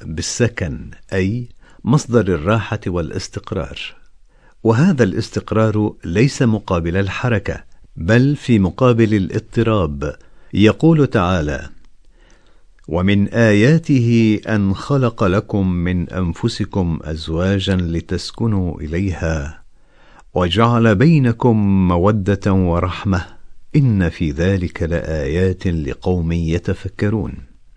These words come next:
إحدى آيات القدرة الإلهية هي أنه خلق من جنسكم أيها النساء والرجال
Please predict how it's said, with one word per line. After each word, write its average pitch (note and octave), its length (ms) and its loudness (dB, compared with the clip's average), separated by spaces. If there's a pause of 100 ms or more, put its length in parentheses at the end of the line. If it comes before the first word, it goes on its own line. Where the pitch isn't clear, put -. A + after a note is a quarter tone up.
(680)
إحدى D#3 260 4
آيات B2 540 4
القدرة A2 640 0
الإلهية F2 880 -2 (320)
هي A#2 320 4
أنه G2+ 540 0
خلق B2 720 0 (100)
من G2+ 320 0
جنسكم F#2+ 640 -4 (100)
أيها A2+ 320 0
النساء F#2 560 -2
والرجال G2 880 -2